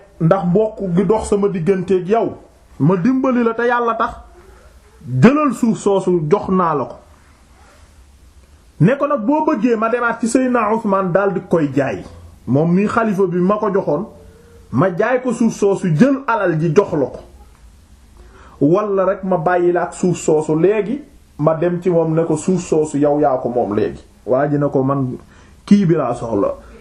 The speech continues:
mooy alal ji laa soxla." Mu dem ci Seydina Usmaan ibn Affan radiyallahu anhu, daal di koy jaay, jaay suuf soosu,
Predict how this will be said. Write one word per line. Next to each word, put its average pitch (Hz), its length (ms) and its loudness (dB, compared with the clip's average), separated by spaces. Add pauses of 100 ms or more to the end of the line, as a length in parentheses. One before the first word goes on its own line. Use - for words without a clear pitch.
(120)
mooy 151 280 0 (100)
alal 185 300 0
ji 165 80 0
laa 139 180 0
soxla." 147 340 -2
Mu 147 160 0
dem 175 240 -2
ci 202 80 -4
Seydina 202 460 0
Usmaan 185 300 0
ibn 170 160 0
Affan 190 520 -2 (800)
radiyallahu 180 760 2
anhu, 160 140 0
daal 165 220 0
di 170 100 -2
koy 147 360 0 (200)
jaay, 202 640 0 (360)
jaay 185 280 2
suuf 175 300 -2
soosu, 143 340 0